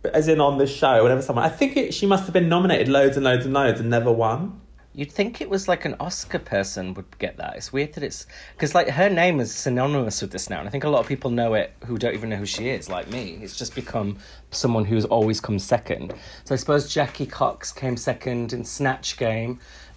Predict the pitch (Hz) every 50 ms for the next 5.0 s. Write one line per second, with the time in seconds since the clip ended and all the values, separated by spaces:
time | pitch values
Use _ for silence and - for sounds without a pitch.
0 | - - - 240 208 220 208 160 131 - - 139 151 110 - 139 - - 123 -
1 | 135 120 110 107 98 - - 110 104 92 90 107 110 - 135 131 131 127 - 131
2 | 127 123 120 117 120 117 - - 117 107 104 - - - 104 95 98 110 131 127
3 | - 104 95 - - 190 185 196 214 233 226 185 110 90 - - - - - -
4 | - - - - - - - 120 117 113 117 117 117 117 117 113 110 113 113 113